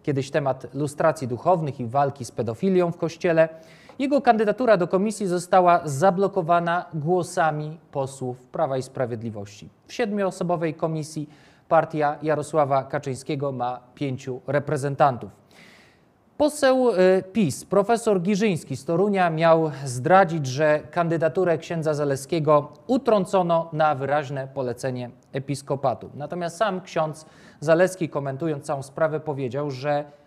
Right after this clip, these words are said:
on się nie pchał do tej komisji. On zgłosił swój akces do niej na prośbę, y, swoich przyjaciół, posłów, którzy docenili jego dotychczasową aktywność w tym temacie.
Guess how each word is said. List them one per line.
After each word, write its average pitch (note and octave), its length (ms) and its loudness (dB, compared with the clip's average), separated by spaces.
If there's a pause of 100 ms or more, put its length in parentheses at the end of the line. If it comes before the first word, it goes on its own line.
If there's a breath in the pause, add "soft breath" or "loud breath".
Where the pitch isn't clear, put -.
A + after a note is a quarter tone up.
(300 loud breath)
on G#3 300 -2
się E3+ 420 -6 (160)
nie E3 180 -4
pchał B2+ 320 -10
do C3+ 100 -8
tej C3 140 -10
komisji. A2 600 -14
On F#3 260 -4 (280 loud breath)
zgłosił D#3+ 640 -4
swój E3+ 360 -6
akces D#3+ 480 -6
do F3 180 -2
niej F3+ 260 -8 (280 loud breath)
na D#3 400 -4
prośbę, D3+ 680 -2
y, C3+ 260 -4 (320)
swoich F3 500 -4
przyjaciół, F#3 760 -6
posłów, F#3+ 500 -4
którzy E3 440 -6
docenili G3+ 800 -6
jego D#3+ 300 -6
dotychczasową D#3 760 -8
aktywność C#3 720 -10 (460 soft breath)
w - 80 -20
tym E3 180 -2
temacie. F#3 560 0